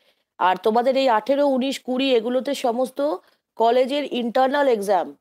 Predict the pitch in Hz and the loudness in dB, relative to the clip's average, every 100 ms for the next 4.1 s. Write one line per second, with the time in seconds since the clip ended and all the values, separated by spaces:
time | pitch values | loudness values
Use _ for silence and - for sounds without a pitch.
0 | _ - 233 302 247 196 196 220 233 247 | _ -10 -6 -6 -6 -8 -6 -2 0 0
1 | 262 269 269 269 277 285 - 233 226 233 | 0 -2 -2 -4 -4 -6 -4 -4 0 0
2 | 220 202 165 135 - - 190 202 202 202 | 0 -2 -6 -14 -16 -8 -4 -2 -2 -6
3 | 226 233 233 226 - 233 226 208 202 247 | -8 -8 -6 -6 -6 -8 -6 -6 -4 -6